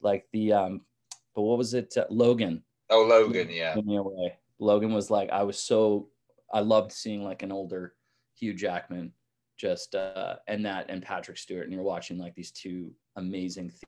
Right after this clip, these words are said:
Speaker 1: theater actors as superheroes, and it's just tearing your heart out. <laughs> You know what I mean? It's just like, um, oh, Hugh. Yeah.
Speaker 2: Yeah. Unfortunately, Ryan Reynolds still wants that,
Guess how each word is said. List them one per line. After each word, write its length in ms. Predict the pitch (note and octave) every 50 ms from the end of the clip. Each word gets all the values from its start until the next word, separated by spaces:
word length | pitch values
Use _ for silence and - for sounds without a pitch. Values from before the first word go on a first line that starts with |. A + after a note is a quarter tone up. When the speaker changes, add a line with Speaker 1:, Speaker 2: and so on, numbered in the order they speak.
| _ -
Speaker 1:
theater 240 | F#2+ F2+ E2+ F2 F2+
actors 560 | E2 D#2+ E2 - - - E2+ E2 E2 - - -
as 180 | F#2 - -
superheroes, 760 | - G2+ F2 - - E2+ G2 F#2 F2 F2 F2 F2 F2 F2 - - _ _ _ _ _ _ -
and 80 | F#2+
it's 100 | F#2+ F#2
just 280 | - G#2 G2 - - -
tearing 300 | - G#2+ F#2+ F#2 F#2 F2+
your 100 | F2+ E2
heart 220 | E2 D#2+ F2 F2
out. 220 | F2 F2+ F#2 - - - - - - _ -
<laughs> 0 | - - -
You 60 | F#3+
know 100 | F3 F3
what 160 | E3 F3 -
I 20 |
mean? 260 | - - F3+ F3 - -
It's 180 | F3 F3 - -
just 240 | - D#3 - - -
like, 360 | D3 B2+ A2+ A2 G#2 - - - - - - - - _ -
um, 400 | - G2+ G2 F2+ F2 G2 G2 - -
oh, 200 | - A#2+ A2 F#2
Hugh. 360 | - - E2+ E2+ F2 D#2+ - _ _ _ _ - _ _ _ _ _ _ -
Yeah. 220 | - - - G1+ - - _ _ _ _ _ _ _ _ _ -
Speaker 2:
Yeah. 120 | - - - _ _ _ _ _ _ _ -
Unfortunately, 680 | - E3+ D#3 C#3 F3 F3 D#3 - - C#3 A#2+ C3 C3
Ryan 320 | A#2 G#2+ A#2 A#2 A2 G#2+ G2+
Reynolds 300 | G#2 G#2 G2+ G2 F#2+ -
still 380 | - - - A#2+ A#2+ A#2 A2
wants 360 | G2+ G2 F#2+ F2 F2 - - -
that, 240 | - F2+ F2 F2